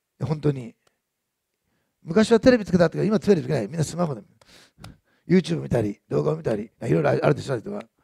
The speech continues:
全然スマホでもいいですけど、スマホでいいから、聖書読んだり、こう、賛美聞いたり。で、神と交わってください。見ながら。「神様」って。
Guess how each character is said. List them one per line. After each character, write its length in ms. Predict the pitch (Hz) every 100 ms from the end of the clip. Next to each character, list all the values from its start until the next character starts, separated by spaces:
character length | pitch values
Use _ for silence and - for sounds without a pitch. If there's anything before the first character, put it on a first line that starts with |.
| _ _ _ _ _ -
全 140 | 247
然 100 | 262
ス 80 | 247
マ 100 | 269
ホ 60 |
で 80 | 240
も 80 | 202
い 40 |
い 20 | 202
で 80 |
す 60 | 180
け 60 | 175
ど、 40 |
ス 120 | -
マ 100 | 240
ホ 100 | 277
で 100 | 233
い 40 | 233
い 40 |
か 100 | 220
ら、 160 | 202 - _ _ _ _ _ -
聖 220 | - 220
書 120 | 190
読 60 | 185
ん 40 |
だ 120 | 170
り、 80 | 143 147 - _ _ _ - -
こ 360 | 165 151 -
う、 60 | 170 170 170 - 180 -
賛 160 | 196
美 80 | 170
聞 80 | 160
い 40 |
た 120 | 165 143
り。 120 | - _
で、 80 | -
神 220 | - 277
と 80 | 208
交 160 | 196 226
わ 40 |
っ 40 |
て 80 | -
く 0 |
だ 100 | 175
さ 140 | 139 110
い。 120 | -
見 80 | 143
な 100 | 156
が 100 | 143
ら。 200 | 131 - _ _ _ -
「神 140 | -
様」 220 | - - 254
っ 40 |
て。 280 | - 110